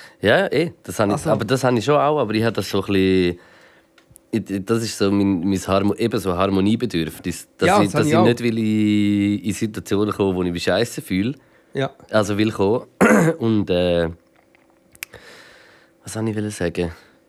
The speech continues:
Speaker 2: Ja, siehst du, das ist jetzt eben, das ist jetzt deine Psyche, die
Speaker 1: Das
Speaker 2: das
Speaker 1: ist jetzt
Speaker 2: auslöscht.
Speaker 1: eben
Speaker 2: Weil du probierst, über etwas zu reden, das wichtig und tief gefunden ist, aber, ähm,
Speaker 1: Und das ist gleich wieder weg.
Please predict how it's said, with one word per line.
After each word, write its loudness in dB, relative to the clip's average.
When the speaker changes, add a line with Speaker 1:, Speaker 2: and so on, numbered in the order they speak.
Speaker 2:
Ja, -8
siehst -6
du, -8
das -10
ist -8
jetzt -6
eben, -2
das -10
ist -8
jetzt -10
deine -2
Psyche, -4
die -2
Speaker 1:
Das 0
Speaker 2:
das -6
Speaker 1:
ist -6
jetzt -4
Speaker 2:
auslöscht. 2
Speaker 1:
eben -4
Speaker 2:
Weil 0
du -8
probierst, -2
über -2
etwas -6
zu -2
reden, 4
das 2
wichtig 0
und -2
tief 4
gefunden -2
ist, -2
aber, -2
ähm, 2
Speaker 1:
Und 0
das -2
ist -6
gleich 2
wieder 0
weg. 0